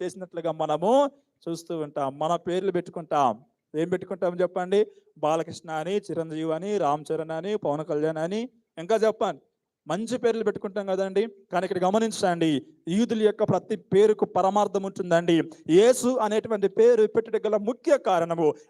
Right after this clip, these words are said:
ఆయన తన ప్రజల పాపము నుండి ఆయన విడిపించబోతూ ఉన్నాడు గనక యేసు అనేటువంటి పేరుకు రక్షకుడు. హల్లెలూయా. ఎందులో నుంచి రక్షిస్తాడో తెలుసా? మానవ జాతి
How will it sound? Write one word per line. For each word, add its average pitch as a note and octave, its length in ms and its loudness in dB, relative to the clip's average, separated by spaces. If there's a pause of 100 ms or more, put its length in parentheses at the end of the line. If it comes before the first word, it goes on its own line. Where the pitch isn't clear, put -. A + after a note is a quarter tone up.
ఆయన G#3 320 4
తన G#3 220 -2
ప్రజల A3+ 560 2 (160)
పాపము D4+ 420 4
నుండి F#3+ 500 2 (160)
ఆయన D#3+ 160 -2
విడిపించబోతూ A3 760 2
ఉన్నాడు F#3 200 2
గనక D#3+ 480 4 (220)
యేసు G#3+ 340 2
అనేటువంటి F#3+ 480 0
పేరుకు F#3 600 2 (200)
రక్షకుడు. D#3 1000 0
హల్లెలూయా. F#3 920 2 (1080)
ఎందులో G#3 240 2
నుంచి A3 160 -6
రక్షిస్తాడో - 460 -2
తెలుసా? F#3+ 280 0 (560)
మానవ A#3 420 2 (120)
జాతి A3+ 280 2